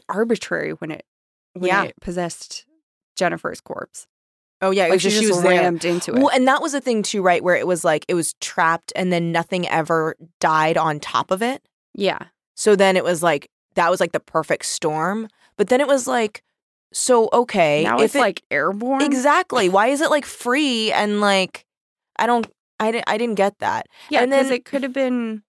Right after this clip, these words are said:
Speaker 1: rising up from Sarah Fury's grave
Speaker 2: Sure.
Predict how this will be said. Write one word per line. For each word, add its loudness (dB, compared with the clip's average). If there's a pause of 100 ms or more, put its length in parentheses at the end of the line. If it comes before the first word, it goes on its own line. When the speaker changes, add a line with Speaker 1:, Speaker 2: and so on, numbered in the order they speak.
(520)
Speaker 1:
rising 0
up -4
from -8 (220)
Sarah -4
Fury's -8
grave -2
Speaker 2:
Sure. -2